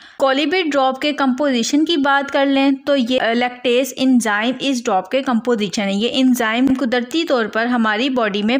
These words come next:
पाए जाते हैं। ये एंजाइम लैक्टेज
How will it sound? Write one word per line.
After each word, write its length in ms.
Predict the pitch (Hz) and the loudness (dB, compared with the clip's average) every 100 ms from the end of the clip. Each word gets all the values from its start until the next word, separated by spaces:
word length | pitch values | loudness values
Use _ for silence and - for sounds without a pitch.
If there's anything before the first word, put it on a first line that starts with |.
| 262 | -2
पाए 240 | 262 247 226 | -2 -2 0
जाते 300 | 185 170 202 | -2 -2 -4
हैं। 120 | 202 | -2
ये 160 | 214 | -2
एंजाइम 520 | 247 262 247 240 240 294 - - - - - | 0 0 2 0 -2 -4 -6 -20 -20 -18 -2
लैक्टेज 640 | 262 269 - 269 254 302 | -2 -2 -2 0 2 0